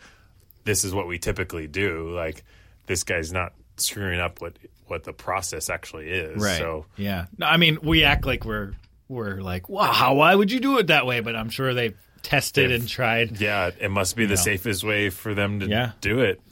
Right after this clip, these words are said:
Speaker 1: But
Speaker 2: It's interesting.
Speaker 1: um, yeah. So, so, uh, now that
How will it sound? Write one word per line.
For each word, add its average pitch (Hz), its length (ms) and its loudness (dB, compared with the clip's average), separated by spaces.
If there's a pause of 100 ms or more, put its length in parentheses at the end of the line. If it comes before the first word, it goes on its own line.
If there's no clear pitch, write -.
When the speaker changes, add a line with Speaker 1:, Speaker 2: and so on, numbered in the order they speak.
Speaker 1:
But 87 300 0 (340)
Speaker 2:
It's 113 160 -8
interesting. 90 400 0
Speaker 1:
um, 85 440 -4 (440)
yeah. 104 380 0
So, 110 400 4 (340)
so, 127 460 4 (340)
uh, - 300 -14 (480)
now 135 260 2
that 120 220 4